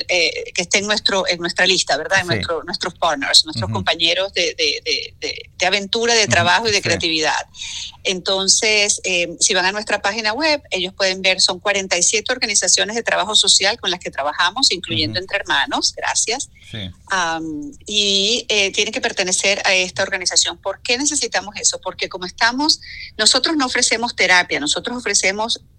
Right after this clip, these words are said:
Speaker 1: clases de arte en
Speaker 2: Ujú.
Speaker 1: todos los medios, variedades que sean. Si hay alguna persona que en algún momento tiene algún reto, tiene algo que necesita ayuda, nosotros nos comunicamos con la persona que está,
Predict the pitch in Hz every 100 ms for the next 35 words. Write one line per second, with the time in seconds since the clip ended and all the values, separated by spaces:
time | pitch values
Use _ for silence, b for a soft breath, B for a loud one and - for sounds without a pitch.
0 | - 180 175 190 254 240 175 156 156 170
1 | 165 123 117 180 - - 208 220 240 269
2 | 269 240 220 202 202 220 214 180 170 180
3 | - 196 - 147 B B B B B -
4 | 240 254 262 277 262 - 240 247 226 214
5 | 214 226 240 240 226 - 196 214 214 220
6 | - 214 208 196 196 208 208 208 208 214
7 | - 202 190 185 - 208 208 226 - -
8 | - 247 220 214 190 - 190 214 214 196
9 | 180 170 196 185 208 - 208 - 294 294
10 | - 294 254 226 190 - - 185 -